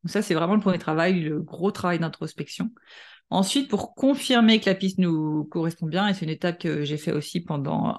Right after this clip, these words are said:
un bon mois facile, on investigue, euh, le métier,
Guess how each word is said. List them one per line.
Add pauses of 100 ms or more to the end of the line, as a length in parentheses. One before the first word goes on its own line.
(160)
un
bon
mois
facile, (580)
on
investigue,
euh,
le
métier,